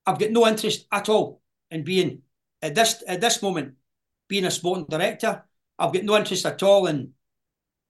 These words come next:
running or heading up a youth situation. I'm a, I see myself as a training ground coach stroke manager. I enjoy organising the team.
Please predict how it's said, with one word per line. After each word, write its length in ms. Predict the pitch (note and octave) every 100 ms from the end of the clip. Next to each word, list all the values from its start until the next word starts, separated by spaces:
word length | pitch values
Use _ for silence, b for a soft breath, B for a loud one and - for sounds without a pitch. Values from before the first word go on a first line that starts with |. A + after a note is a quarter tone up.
| _ -
running 260 | F#3+ G3
or 80 | E3+
heading 300 | C3 F#3+ F3+
up 160 | F3+ D3+
a 60 |
youth 360 | C#3+ G#3 G#3+ - _ _
situation. 840 | - G#3+ G#3+ G#3+ G#3+ G#3+ G#3+ D#3 _ _ _ _ _ _ _ _
I'm 120 | F3+
a, 200 | D#3+ - _ _ _
I 100 | E3+
see 200 | E3+ A#3
myself 460 | A3 G3+ G3 F#3+ F#3 - F#3
as 80 |
a 140 | D#3+ D3+
training 420 | - G#3+ G#3 F3+
ground 360 | F#3 F#3+ E3 - _ _
coach 460 | G3 A3 - - _
stroke 500 | - - - F#3 G3+
manager. 500 | F3 G3 A#3 B3 A#3+ - _ _ _ _ _ _ _ _
I 100 | F3+
enjoy 560 | F3+ C#3 G3+ G#3 D3+ -
organising 720 | F#3+ G3+ G3 F#3 F#3+ F3+ E3+
the 80 | D3+
team. 380 | C#3+ G#3+ A3+ -